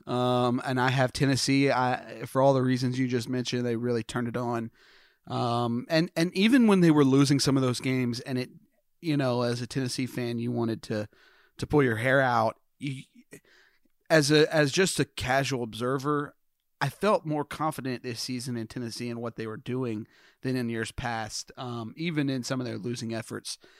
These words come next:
And then I think all that work that they put in this season really play-, really, really showed itself and, and, and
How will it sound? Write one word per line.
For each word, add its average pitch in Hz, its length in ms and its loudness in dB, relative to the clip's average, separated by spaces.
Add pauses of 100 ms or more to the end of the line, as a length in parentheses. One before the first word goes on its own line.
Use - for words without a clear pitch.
(300)
And 143 180 0
then 143 200 6
I 135 80 4
think 135 280 0
all 135 140 6
that 127 240 4
work 127 220 2
that 123 140 -6
they 123 120 -4
put 127 240 -4
in 117 400 -2 (100)
this 127 220 -2
season 127 560 0 (400)
really 143 240 6
play-, 131 480 0
really, 151 340 2 (140)
really 151 240 0
showed 135 300 0
itself 123 420 -2
and, 113 300 -4
and, 117 320 -4
and 113 340 -6